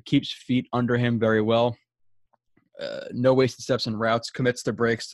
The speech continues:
underrated yak ability, kills off man defenders, forces cornerbacks to open hips, take false steps, uh,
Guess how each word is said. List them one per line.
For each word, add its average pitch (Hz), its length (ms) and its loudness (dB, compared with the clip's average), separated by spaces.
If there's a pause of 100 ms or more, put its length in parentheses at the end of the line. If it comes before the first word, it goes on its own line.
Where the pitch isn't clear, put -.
underrated 123 560 2
yak 110 300 -2
ability, 117 540 0 (320)
kills 123 380 2
off 113 300 0
man 110 240 4
defenders, 113 560 0 (100)
forces 123 460 0
cornerbacks 117 480 0
to - 80 -4
open 110 220 -2
hips, 107 300 -4
take - 260 -6
false 107 300 -2
steps, - 440 0 (680)
uh, - 60 -16